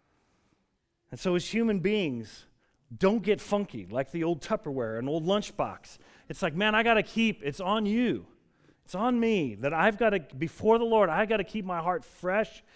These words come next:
and clean before Him." That the, that the whiteboard of my iniquity is washed clean, it's wiped clean, that I've handled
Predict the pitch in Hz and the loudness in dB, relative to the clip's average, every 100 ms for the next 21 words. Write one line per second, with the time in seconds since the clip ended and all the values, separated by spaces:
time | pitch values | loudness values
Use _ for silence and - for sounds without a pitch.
0 | - _ 160 165 - 208 214 180 113 95 | -20 _ -4 -4 -6 -2 0 0 -4 -10
1 | _ _ - 147 - 156 123 101 - _ | _ _ -12 -10 -4 -4 -4 -10 -18 _
2 | _ _ _ _ _ _ _ _ _ _ | _ _ _ _ _ _ _ _ _ _
3 | _ _ _ _ _ _ _ 170 170 175 | _ _ _ _ _ _ _ -4 0 0
4 | 135 165 196 170 151 208 247 170 208 196 | 0 0 2 0 2 4 4 0 4 4
5 | 156 143 151 170 190 190 - - 170 196 | 4 0 -2 0 0 -2 -4 -4 0 0
6 | 196 190 185 156 110 131 170 180 - - | 0 -2 -2 -4 -4 -2 -2 -2 -6 -20
7 | - 185 170 131 117 143 147 175 170 - | -12 -6 -4 -4 -8 -8 -4 -2 -4 -12
8 | - 180 147 131 131 117 131 156 156 127 | -16 -10 -6 -6 -6 -8 -10 -8 -8 -10
9 | 113 | -14